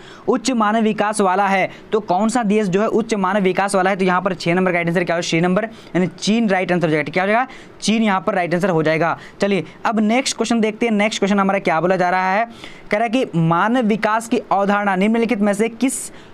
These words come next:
व्यक्ति की देन है? तो बहुत ज़्यादा important question है ये। question आप लोग को दो हज़ार बीस और दो हज़ार, अ, जो है, अ, अठारह में पूछा गया प्रश्न है। तो यहाँ पर कौन सा right answer होगा?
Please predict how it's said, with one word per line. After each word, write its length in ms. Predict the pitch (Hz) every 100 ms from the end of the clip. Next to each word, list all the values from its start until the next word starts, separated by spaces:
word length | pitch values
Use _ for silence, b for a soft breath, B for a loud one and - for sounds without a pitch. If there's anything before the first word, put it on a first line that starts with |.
| B -
व्यक्ति 480 | 147 202 233 226 269
की 180 | 254 240
देन 200 | 190 208
है? 160 | 185 - B -
तो 60 | -
बहुत 460 | 165 190 233 269 208
ज़्यादा 300 | 196 196 247
important 420 | 214 196 214 220
question 200 | 208 214
है 60 |
ये। 200 | 190 208
question 260 | 226 208 214
आप 180 | 190 190
लोग 80 | 196
को 60 |
दो 140 | 170 185
हज़ार 180 | 196
बीस 280 | 165 190 202
और 140 | - 175
दो 100 | 175
हज़ार, 180 | 196
अ, 600 | 196 - - - 160 175
जो 160 | 170 185
है, 120 | 202
अ, 420 | 180 170 170 170 -
अठारह 320 | 160 160 185
में 100 | 208
पूछा 280 | 202 - 196
गया 120 | 190
प्रश्न 300 | 202 175 151
है। 120 | 151 135 B B -
तो 60 |
यहाँ 180 | 208 226
पर 140 | 233 240
कौन 220 | 196 214
सा 100 | 214
right 160 | 208
answer 140 | 208 208
होगा? 240 | 208 262